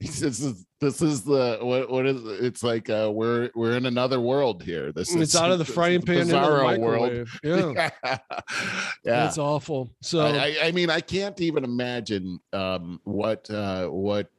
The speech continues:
Speaker 1: that would be like. I think we're gonna find out. I, I
Speaker 2: Mm-hmm.
Speaker 1: agree with you. It,
Speaker 2: Mm-hmm.
Speaker 1: interesting thing this week, you know where she was? In
Speaker 2: Yes. Where,
Speaker 1: in
Speaker 2: I'm sorry.
Speaker 1: Saigon.
Speaker 2: Yes, Saigon.
Speaker 1: Yep.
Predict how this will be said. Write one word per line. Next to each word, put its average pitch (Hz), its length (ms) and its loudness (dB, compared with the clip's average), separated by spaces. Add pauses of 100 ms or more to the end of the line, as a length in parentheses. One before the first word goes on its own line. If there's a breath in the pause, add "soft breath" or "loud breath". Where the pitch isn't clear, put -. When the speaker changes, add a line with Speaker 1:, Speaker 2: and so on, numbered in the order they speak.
Speaker 1:
that 92 300 -4
would 87 220 -8
be 90 180 -2
like. 113 400 0
I 107 100 -2
think 101 260 -6
we're 104 120 -2
gonna 98 180 -2
find 95 360 -4
out. 98 320 0
I, 90 240 -4
I 92 140 -4
Speaker 2:
Mm-hmm. - 100 -2
Speaker 1:
agree 98 240 0
with 104 240 -2
you. 107 280 0
It, 127 140 0
Speaker 2:
Mm-hmm. 135 240 -2
Speaker 1:
interesting 165 680 2
thing 156 220 -2
this 127 240 -2
week, 135 340 0
you 113 120 -2
know 123 120 2
where 123 120 0
she 127 180 -2
was? 135 380 -2 (520)
In - 100 4
Speaker 2:
Yes. 147 400 2 (680 soft breath)
Where, 175 180 4
Speaker 1:
in - 40 2
Speaker 2:
I'm 98 40 -6
sorry. 160 260 2
Speaker 1:
Saigon. 123 380 0 (260)
Speaker 2:
Yes, 185 220 0
Saigon. 117 640 -2
Speaker 1:
Yep. 113 300 2